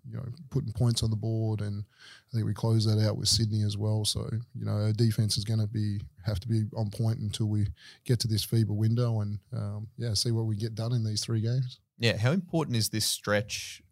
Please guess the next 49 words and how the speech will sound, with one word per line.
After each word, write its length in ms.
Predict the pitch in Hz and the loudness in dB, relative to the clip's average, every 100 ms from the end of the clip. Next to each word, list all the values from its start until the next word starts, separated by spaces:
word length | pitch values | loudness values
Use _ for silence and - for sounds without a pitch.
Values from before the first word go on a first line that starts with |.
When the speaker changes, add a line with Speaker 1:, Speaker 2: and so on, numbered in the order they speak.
| - | -14
Speaker 2:
I 40 | |
think 240 | 90 107 101 | -2 0 0
it's 320 | - - - _ - _ | -4 -8 -8 _ -20 _
fifty 300 | 123 117 110 | -6 -2 0
odd 240 | 107 98 87 | 0 0 0
days 560 | 98 95 95 98 - - _ _ _ - | 0 2 0 -2 -6 -10 _ _ _ -8
where 140 | 107 | -2
we 100 | 98 | 0
don't 240 | 98 104 | 2 2
leave 220 | 85 101 92 | 2 0 2
Melbourne 400 | 98 92 98 98 | 0 2 0 -2
when 140 | 95 | -2
we're 100 | 92 | -4
here 180 | 90 101 | -2 -2
at 100 | 87 | -2
John 200 | 101 95 | -4 -4
Cain 240 | 92 98 | -4 -4
Arena 300 | 92 95 92 | -2 -2 -2
before 480 | 90 90 101 92 92 | -4 -6 -4 -4 -2
the 100 | 95 | -2
long 260 | 95 95 92 | -2 -2 -2
road 240 | 98 92 | -2 -2
trip 240 | - 90 - _ _ _ | -2 -4 -6 _ _ _
in 120 | 104 | -4
the 60 | 98 | -2
new 140 | 95 | 0
year. 380 | 101 95 92 98 - - _ | 0 0 0 -2 -4 -18 _
How 120 | 120 | 2
important 420 | 117 113 117 107 | 2 2 -2 0
is 100 | 104 | -4
this 140 | 98 95 | -4 -6
stretch 340 | - 95 - | -4 -4 -4
to 100 | - | -6
just 200 | 92 95 - | -6 -6 -4
bank 260 | 92 92 | -4 -4
as 80 | 98 | -6
many 200 | 95 95 | -4 -4
home 280 | 92 92 92 | -4 -4 -4
wins 220 | 92 90 | -4 -4
as 80 | 92 | -6
possible? 440 | - 95 90 95 95 | -8 -8 -6 -8 -4
Like 260 | 104 95 | -2 -2
Ball 160 | 95 95 | -6 -6
said, 260 | - 92 95 - _ | -6 -6 -8 -20 _
you 100 | 110 | 0
never 200 | 113 107 | 2 2
go 220 | 98 107 | 2 2
into 400 | 101 101 101 92 - _ _ _ _ | 2 0 0 -2 -6 _ _ _ _
games 460 | - 104 98 92 - | 0 2 2 0 -4